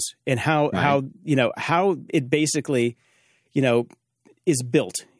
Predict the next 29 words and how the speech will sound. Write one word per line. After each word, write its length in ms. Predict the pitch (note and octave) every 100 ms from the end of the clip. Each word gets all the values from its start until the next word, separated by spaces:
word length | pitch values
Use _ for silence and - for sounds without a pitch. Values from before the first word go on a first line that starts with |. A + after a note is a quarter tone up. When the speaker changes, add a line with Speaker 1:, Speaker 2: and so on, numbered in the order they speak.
| -
Speaker 1:
And 80 | E3+
it 100 | E3
is 140 | D3+
a 140 | C#3+ B2+
very, 420 | B2 C#3 A#3 E3
I, 140 | D#3 -
I 120 | D#3
swear 220 | - G3+
to 60 | F#3+
God, 120 | F#3+
he 60 | D#3+
probably 340 | - A#3+ G#3
used 160 | D3 -
Chat 240 | E3+ C3+
G 140 | C#3
P 140 | C#3 B2
T 180 | - E3
for 140 | C3+
the, 120 | B2 A#2
the, 460 | - B2 C3+ A#2+ - -
<laughs> 140 | -
the 100 | F#3
description, 580 | - F3 - A3+ F#3+ D#3+
because 240 | D#3+ - F#3+
it's 120 | -
really 220 | C#4 D3
well 140 | B2+
done. 300 | D3 A3 B2+ - - - - -
Um, 260 | D3+ D3